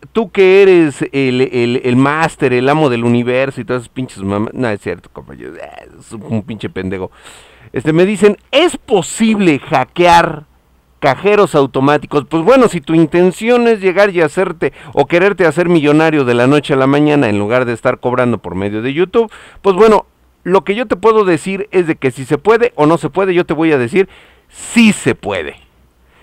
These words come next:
Sí se puede, eh, ya por ahí, eh, de hecho, en la parte de abajo, les dejo el link de un video, sí,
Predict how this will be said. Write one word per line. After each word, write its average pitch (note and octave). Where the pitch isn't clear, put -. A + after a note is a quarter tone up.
Sí C4
se G#3
puede, C3+
eh, B2+
ya B3+
por G#3
ahí, F#3
eh, B2+
de D#3
hecho, E3
en A2
la A2
parte E3
de C#3+
abajo, A2+
les B2+
dejo F#3
el B2+
link E3
de C#3+
un C#3+
video, C3+
sí, C#3